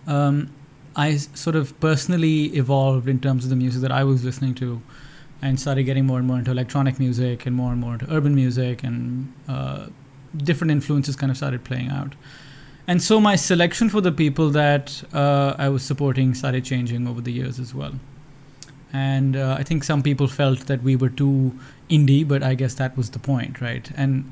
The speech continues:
indie sort of has become a stigma. You know, it's funny because everything is cyclical. Um, when I was growing up in the nineties, uh, we had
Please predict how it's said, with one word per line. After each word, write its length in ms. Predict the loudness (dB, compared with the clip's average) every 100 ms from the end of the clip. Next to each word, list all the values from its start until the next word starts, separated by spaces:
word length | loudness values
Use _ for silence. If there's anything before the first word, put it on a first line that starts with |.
| -10 0
indie 260 | 4 4
sort 180 | 4 4
of 60 | 2
has 100 | 2
become 340 | 2 4 4
a 60 | 2
stigma. 520 | 0 0 2 2 0 -6 -8 0
You 80 |
know, 60 | 2
it's 100 | 4
funny 220 | 2 2
because 460 | 2 0 -2 -4 -10 -16 -20 -12 -4
everything 340 | -2 0 0
is 100 | 0
cyclical. 560 | -2 -4 -4 -4 -6 -10 -14 -20 -18 -6
Um, 540 | 0 2 2 2 0 -4 -12 -14 -16 -20 -18 -4 4
when 120 | 6
I 80 | 8
was 100 | 6
growing 240 | 6 6
up 120 | 6
in 80 | 6
the 80 | 6
nineties, 720 | 6 6 6 4 4 2 -2 -14 -20 -20 -20 -18 -2
uh, 460 | 2 2 2 -2 -6 -20 -20 -20 -10 -2
we 220 | 2 4
had 720 | 4 4 4 4 4 2 0